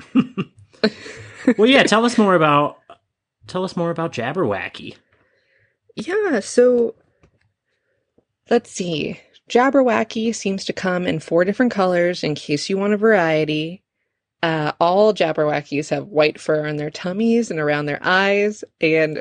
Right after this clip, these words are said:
Speaker 1: for some reason they have that infrared sensor I mentioned on their stomachs, which can be in the shape of a heart or a hexagon. And worth noting, they called this out in the wiki, they only have two toes,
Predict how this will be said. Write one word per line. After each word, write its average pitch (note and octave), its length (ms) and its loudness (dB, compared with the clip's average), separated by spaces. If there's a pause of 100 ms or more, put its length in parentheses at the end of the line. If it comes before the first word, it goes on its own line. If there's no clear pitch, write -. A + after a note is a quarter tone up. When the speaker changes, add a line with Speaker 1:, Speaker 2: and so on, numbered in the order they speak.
Speaker 1:
for G3 140 0
some G3+ 240 0
reason F#3+ 540 -2
they D#3+ 120 4
have D#3+ 220 2
that D3+ 200 2
infrared F3+ 640 2
sensor F3 420 -2
I G#3+ 120 2
mentioned A3+ 420 0
on A3+ 120 0
their A#3 100 2
stomachs, A#3+ 500 -2
which - 460 -8
can G#3+ 160 0
be G3 100 2
in F#3+ 80 4
the F#3 100 -2
shape F3 360 -4
of E3+ 100 -2
a D3 100 0
heart - 480 0 (400)
or F#3+ 120 2
a F#3 60 4
hexagon. G3 760 -4 (540)
And A#3+ 360 2
worth F#3+ 280 0
noting, G#3 560 0 (340)
they E3 140 -2
called F#3 260 0
this - 160 -2
out F3 160 4
in E3 60 -6
the F3 80 -4
wiki, D3+ 480 -6 (320)
they G#3+ 100 4
only A#3+ 280 2
have G#3+ 300 -2
two D4 280 2
toes, - 500 -6